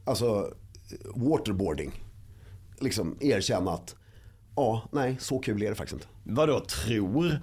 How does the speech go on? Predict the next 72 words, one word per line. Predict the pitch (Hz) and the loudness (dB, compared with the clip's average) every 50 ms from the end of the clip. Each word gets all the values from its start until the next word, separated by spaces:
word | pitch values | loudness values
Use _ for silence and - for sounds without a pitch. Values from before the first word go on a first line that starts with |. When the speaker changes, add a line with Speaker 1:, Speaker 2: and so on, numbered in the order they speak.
| - - | -4 -6
Speaker 2:
Så | - - 170 156 | -2 2 2 4
ve-, | 131 175 220 175 113 117 | 6 6 6 6 4 2
det | 110 143 135 | 4 4 4
vet | - 170 131 98 82 - 151 | 6 4 4 4 2 4 6
Speaker 1:
Ja, | - | 6
Speaker 2:
jag. | 120 135 | 8 8
Speaker 1:
men | 160 | 8
det | 165 190 | 8 8
är | - | 6
Speaker 2:
Vet, | - 175 | 6 6
Speaker 1:
ingen | 165 147 | 6 6
Speaker 2:
jag | 139 - 254 | 6 6 6
Speaker 1:
som | 254 196 | 6 6
Speaker 2:
vet | 160 156 147 123 - 139 | 4 4 4 2 2 2
också | 147 131 - - 135 | 2 2 2 0 0
flera | 123 170 - 170 120 98 85 | 2 2 2 4 2 2 0
som | - - 120 113 | 2 2 2 4
inte | 110 117 110 - - 101 | 4 2 2 2 2 0
är | 98 | 0
speciellt, | 90 - - - 117 101 87 85 - | 0 -2 -2 0 0 0 0 -2 -8
som | - - - - 123 113 | -12 -8 -4 -2 -2 0
tyck-, | - 123 - - - | 0 -2 -4 -2 -2
inte | - - 123 117 113 104 | 0 2 2 2 0 0
tycker | - 110 90 - | 0 -2 0 4
att | 98 | 4
Speaker 1:
Nej, | 214 | 6
men | 226 | 6
som | - | 6
Speaker 2:
jakt | - - 220 - | 6 4 4 4
Speaker 1:
tycker, | 185 185 | 2 4
börjar | 175 190 160 | 4 4 4
tycka | - 160 151 | 4 2 2
att | 123 | 2
det | 135 | 2
här | 117 | 2
är | 110 | 4
jobbigt. | 123 123 107 123 135 - - | 4 4 4 2 0 -2 2
Det | 107 139 | 2 2
är, | 135 - - | 2 2 2
det | 143 135 | 0 0
är | |
för | - - 117 | 2 2 0
ofta, | - - - - - 92 | 0 0 -2 -4 -4 -2
det | 85 101 | 0 0
är | 104 | 0
för | - - | 0 2
mycket. | 127 139 - - - - - - - - - | 0 0 0 -2 -6 -8 -8 -8 -12 -8 -2
Speaker 2:
Ja. | 113 101 92 71 - - - | 2 2 2 2 -2 -4 2
Speaker 1:
Nej, | 170 220 254 | 4 6 6
nej, | 214 151 | 6 6
jag | 135 165 175 | 6 6 6
menar | 208 208 170 151 | 6 6 6 6
alltså | 143 120 131 117 | 2 2 0 0
folk | - 143 120 - | 2 2 2 2
som | - 127 120 120 - | 2 0 0 0 -2
jagar | - 120 - 143 120 - 208 | 0 0 2 2 4 2 2
hela | 175 143 101 82 | 2 2 0 0
tiden. | 82 - 73 65 - - - | -2 -2 -4 -4 -6 -4 0
Speaker 2:
Ja. | 117 110 107 113 - - - - - - - - - | 2 4 4 4 2 0 -6 -14 -20 -20 -20 -20 -10
Speaker 1:
Så | - - | -2 0
att | 139 117 | 0 2
vi, | 135 160 | 2 2
alltså, | 160 - - | 2 4 4
Speaker 2:
Ja, | - - 233 | 6 6 6
ja, | 226 196 | 6 6
ja, | - - | 6 6
Speaker 1:
inte | 165 - | 4 4
du | - - | 6 6
Speaker 2:
ja, | - 127 | 6 6
Speaker 1:
och | 143 | 6
jag. | 156 170 120 87 80 | 6 6 4 4 2
Speaker 2:
ja. | 110 113 120 131 | 4 4 4 2